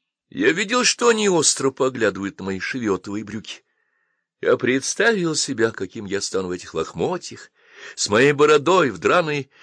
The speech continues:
фуражонке на лютом морозе. Скрываться от милиции, прятаться от людей, как пёс прозябший, скоряченный. Сегодня в «Вечерне» будет напечатано. Нет, всё пропало. Дверь хлопнула,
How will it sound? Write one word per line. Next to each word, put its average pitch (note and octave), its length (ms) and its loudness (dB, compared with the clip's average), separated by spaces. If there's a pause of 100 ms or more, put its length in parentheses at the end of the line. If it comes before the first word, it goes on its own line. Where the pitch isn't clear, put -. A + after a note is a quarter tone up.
(160)
фуражонке C#3 880 2
на F#2+ 120 -8
лютом G2 300 -10
морозе. F#2+ 380 -4 (760)
Скрываться F#2+ 680 0
от - 140 -12
милиции, G2+ 640 -12 (300)
прятаться - 520 -6
от - 140 -10
людей, F2+ 340 -4
как - 280 -12
пёс E3+ 420 0
прозябший, C3 680 -4 (200)
скоряченный. - 800 -4 (680)
Сегодня G#2+ 520 2
в G#2+ 40 0
«Вечерне» G2+ 680 -2
будет G2 260 -10
напечатано. - 560 -12 (300)
Нет, D3 300 2
всё - 280 -6
пропало. A#2 480 -18 (1600)
Дверь A#2 340 4
хлопнула, D3+ 920 2